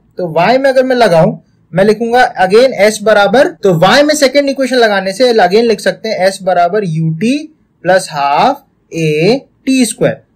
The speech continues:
अब देखो Y direction में जो velocity है वो तो change ही नहीं हुई, मतलब Y direction में acceleration zero है। तो अपन बोल सकते हैं वाई में कितना चला, D बराबर,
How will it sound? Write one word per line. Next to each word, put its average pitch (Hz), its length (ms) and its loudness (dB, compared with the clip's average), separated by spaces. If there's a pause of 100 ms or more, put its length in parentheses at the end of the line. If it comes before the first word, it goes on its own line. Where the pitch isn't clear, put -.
अब 180 100 -2
देखो 269 220 0
Y 247 260 2
direction 277 280 -2
में 294 120 -2
जो 294 100 -4
velocity 220 580 0
है 294 60 -2
वो 233 140 0
तो 277 120 -4
change 262 340 -2
ही 302 60 2
नहीं 285 120 2
हुई, 269 200 -6 (140)
मतलब 175 240 0
Y 190 120 4
direction 226 300 0
में 220 100 -2
acceleration 202 460 -2
zero 226 340 2
है। 226 180 -4 (120)
तो 208 140 4
अपन 285 320 2
बोल 294 180 2
सकते 247 280 0
हैं 233 120 2
वाई 208 240 2
में 285 140 0
कितना 277 220 0
चला, 247 280 2
D 202 440 0
बराबर, 185 680 2